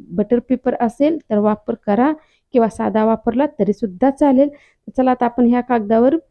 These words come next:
भजी काढून घेणार आहे. तर हे पहा एकदम छान तीळ पण दिसत आहे आणि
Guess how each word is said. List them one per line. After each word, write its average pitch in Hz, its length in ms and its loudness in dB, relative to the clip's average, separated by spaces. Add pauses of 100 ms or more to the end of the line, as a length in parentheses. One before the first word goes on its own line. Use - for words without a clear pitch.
(300)
भजी 220 300 2
काढून 233 380 2
घेणार 233 320 2
आहे. 226 280 0
तर 233 160 -10
हे 196 140 -6
पहा 233 380 -8
एकदम 262 340 -6 (100)
छान 233 260 -6
तीळ 233 340 0
पण 247 240 0
दिसत 240 320 -6
आहे 226 200 -4
आणि 254 180 0